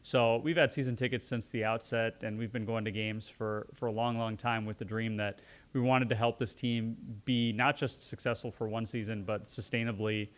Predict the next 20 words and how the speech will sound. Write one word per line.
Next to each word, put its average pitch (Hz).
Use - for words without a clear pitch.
uh, 107
excellent 117
in 120
all 113
respects. 101
And 104
I 127
know 127
my 123
parents 123
and 107
my, 101
my 113
wife 120
and 110
all 110
my 110
cousins 113
and 110
everybody, 107